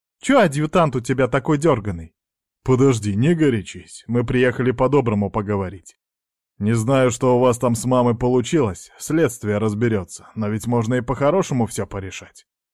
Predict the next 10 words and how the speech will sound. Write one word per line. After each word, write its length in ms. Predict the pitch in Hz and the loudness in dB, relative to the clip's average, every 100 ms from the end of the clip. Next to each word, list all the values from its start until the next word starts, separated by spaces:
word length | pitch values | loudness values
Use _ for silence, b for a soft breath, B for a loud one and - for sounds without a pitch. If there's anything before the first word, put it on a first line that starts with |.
| _ _ _ | _ _ _
Может, 360 | 123 147 160 156 | -2 2 2 2
домой 320 | 170 185 208 | 4 4 4
зайдем? 580 | 139 123 117 101 82 82 | 4 2 2 -2 -6 -14
Чего 320 | - 160 202 175 | -2 2 4 4
мы 100 | 135 | 2
на 140 | 131 | 2
улице 400 | 131 123 110 107 | 2 2 0 -4
такие 380 | 117 104 117 110 | -6 -4 -2 0
вещи 300 | 113 104 101 | 0 -2 -8
обсуждаем?» 680 | 90 - 95 95 90 80 | -12 -10 -8 -8 -8 -12